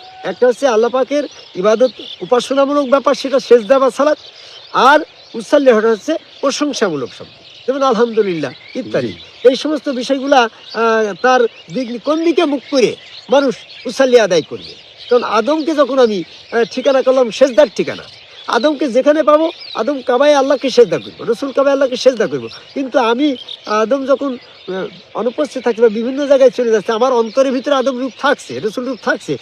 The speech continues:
Speaker 1: কিন্তু আমি কোন দিকে মুখ করে সেই সেজদার উপাসনাটা, আহ, বা আমি সেই উসাল্লিটা আদায় করব, এটার ব্যাপারে, আহ, তোমার ঠিকানা হচ্ছে এই, আহ, মক্কার কাবা ঘর। এ ব্যাপারে, আহ, সূরা বাকারার একশো বিয়াল্লিশ নম্বর আয়াতের,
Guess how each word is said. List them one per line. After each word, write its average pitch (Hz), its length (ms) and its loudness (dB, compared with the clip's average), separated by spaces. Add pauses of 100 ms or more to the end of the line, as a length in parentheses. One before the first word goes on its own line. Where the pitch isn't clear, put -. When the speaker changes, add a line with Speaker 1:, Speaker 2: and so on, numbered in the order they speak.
(200)
Speaker 1:
কিন্তু 262 160 -2
আমি 285 160 -2
কোন 294 340 -2
দিকে 320 240 0
মুখ 302 160 0 (100)
করে 175 240 2 (560)
সেই 285 280 4
সেজদার 269 420 2
উপাসনাটা, 240 500 2
আহ, 214 640 -2
বা 214 260 2 (240)
আমি 214 200 -4
সেই 202 300 2
উসাল্লিটা 208 520 -2
আদায় 220 180 4
করব, 160 300 -2 (360)
এটার 294 260 6
ব্যাপারে, 302 400 4 (1120)
আহ, 208 180 2
তোমার 240 220 4 (340)
ঠিকানা 254 320 2
হচ্ছে 226 340 0 (300)
এই, 202 300 4 (140)
আহ, 185 200 -4
মক্কার 185 280 -4
কাবা 147 220 -4
ঘর। 107 160 -10 (380)
এ 202 140 -4
ব্যাপারে, 302 360 4
আহ, 233 480 -2
সূরা 247 260 2
বাকারার 247 380 2 (120)
একশো 233 220 -4
বিয়াল্লিশ 254 380 0
নম্বর 277 160 0
আয়াতের, 254 380 6